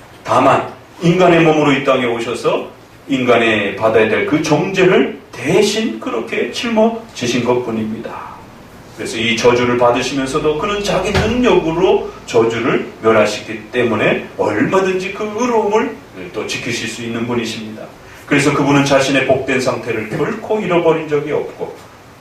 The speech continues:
이는 우리를 당신의 축복으로 채워주시기 위함이었습니다. 그래서 이제 이 교리문답에서는 왜 하나님, 어, 하나님, 메시아 구원자는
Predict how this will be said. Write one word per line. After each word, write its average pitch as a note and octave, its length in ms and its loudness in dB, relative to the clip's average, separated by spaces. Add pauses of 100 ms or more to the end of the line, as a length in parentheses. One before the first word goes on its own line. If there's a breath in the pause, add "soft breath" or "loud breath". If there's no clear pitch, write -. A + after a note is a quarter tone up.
(160)
이는 A#2+ 260 0
우리를 A2 420 0
당신의 G#2 420 -6
축복으로 E3+ 680 0
채워주시기 B2 960 -6 (100)
위함이었습니다. F#2+ 680 -4 (1040 loud breath)
그래서 D3+ 280 2
이제 D3 440 0 (100)
이 C#3 160 0
교리문답에서는 C3 1080 2 (160)
왜 C#3+ 140 4
하나님, F#3+ 600 2
어, B2+ 460 0
하나님, F3+ 440 0
메시아 D#3+ 480 2
구원자는 F3+ 640 2